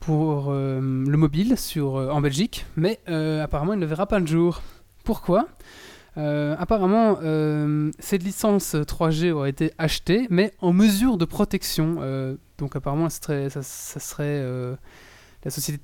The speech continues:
Telenet qui l'a achetée, mais qui va pas l'utiliser vraiment, qui va pas mettre d'antenne sur celle-là. Euh, protection. Alors c'est un peu bizarre parce qu'il y a vous, il y a vous et Telenet qui cherchent à avoir le propre réseau de G S M, hein.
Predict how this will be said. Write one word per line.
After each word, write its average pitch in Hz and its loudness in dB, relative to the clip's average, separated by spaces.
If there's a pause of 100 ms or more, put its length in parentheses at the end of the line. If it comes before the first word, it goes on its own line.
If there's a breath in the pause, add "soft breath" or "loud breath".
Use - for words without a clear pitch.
Telenet 175 2
qui - -8
l'a 151 0
achetée, 208 0
mais 165 2
qui 160 -2
va 143 0
pas 185 2
l'utiliser 160 0
vraiment, 147 2
qui 202 -4
va 156 2
pas 180 0
mettre 170 2
d'antenne 170 0
sur 151 -4
celle-là. 143 -2 (1000 loud breath)
Euh, 143 -2
protection. - -4
Alors 175 0
c'est - 2
un 170 4
peu 185 -2
bizarre 175 2
parce 160 -4
qu'il 160 0
y 156 0
a 147 -4
vous, 196 4 (160)
il - 0
y - 4
a - 2
vous 170 0
et 175 0
Telenet 170 2
qui 170 -4
cherchent - -4
à 156 0
avoir 151 0
le 143 -2
propre 160 -2
réseau 147 0
de 139 -2
G 139 -2
S 139 -2
M, 233 6
hein. 240 2